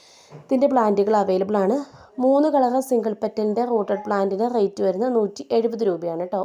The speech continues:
മൂന്ന് കളറാണ് വരുന്നത്. അപ്പോൾ അവൈലബിൾ ആയിട്ടുള്ള കളേഴ്സ് നമ്മൾ കൊടുക്കുന്നുണ്ട്. കട്ടിങ്ങിൻ്റെ സെയിൽ വീഡിയോ ഇടുമ്പോൾ ഒരുപാട് പേര് ചോദിക്കാറുണ്ട് കേട്ടോ, റൂട്ടഡ് പ്ലാന്റ് ഉണ്ടോ എന്ന്.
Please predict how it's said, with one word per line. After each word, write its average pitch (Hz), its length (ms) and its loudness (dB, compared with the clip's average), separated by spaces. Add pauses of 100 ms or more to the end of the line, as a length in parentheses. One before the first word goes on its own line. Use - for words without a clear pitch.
മൂന്ന് 202 260 -2
കളറാണ് 190 480 -2
വരുന്നത്. 190 360 -4 (480)
അപ്പോൾ 311 200 -8 (180)
അവൈലബിൾ 254 400 0
ആയിട്ടുള്ള 262 260 0
കളേഴ്സ് 220 480 -2
നമ്മൾ 233 240 2
കൊടുക്കുന്നുണ്ട്. 202 600 0 (800)
കട്ടിങ്ങിൻ്റെ 269 500 -2
സെയിൽ 277 260 0
വീഡിയോ 269 180 2
ഇടുമ്പോൾ 247 200 0
ഒരുപാട് 240 280 -2
പേര് 233 180 -2
ചോദിക്കാറുണ്ട് 202 640 -4
കേട്ടോ, 190 300 -6
റൂട്ടഡ് 214 340 -6
പ്ലാന്റ് 240 280 -2
ഉണ്ടോ 190 240 0
എന്ന്. 190 240 0